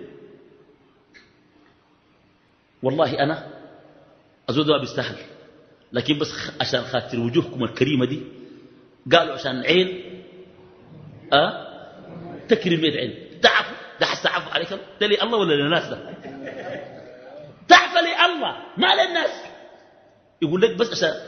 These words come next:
والله زود ده ما غصني، لكن بس عشان خاطر وجوهكم دي وعشان خاطر جلدكم، خلاص أنا عفيت عنه". ده مسكين، عفا لكن ما لقى ولا حسنة.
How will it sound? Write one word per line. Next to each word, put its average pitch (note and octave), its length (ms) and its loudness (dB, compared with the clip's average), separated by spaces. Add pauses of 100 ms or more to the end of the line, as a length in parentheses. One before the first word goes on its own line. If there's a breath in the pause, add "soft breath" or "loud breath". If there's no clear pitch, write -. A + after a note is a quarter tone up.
(180)
والله D3+ 280 4
زود D3 200 0
ده B2+ 280 0
ما B2+ 100 6
غصني، B2+ 360 -2 (240)
لكن C3+ 280 -2
بس E3 160 -4
عشان A#2 180 4
خاطر A#2+ 300 -2
وجوهكم B2 360 -2
دي A2+ 60 -2
وعشان D#3+ 320 4
خاطر - 240 -4
جلدكم، B2+ 380 -2 (240 loud breath)
خلاص E3+ 180 4
أنا D3+ 100 6
عفيت B2+ 240 0
عنه". A2+ 220 -4 (1120)
ده D#3 240 6
مسكين، C3 440 0
عفا E3 380 4
لكن D3+ 180 -4
ما D#3 100 4
لقى C3 200 0
ولا C3+ 160 4
حسنة. - 340 -4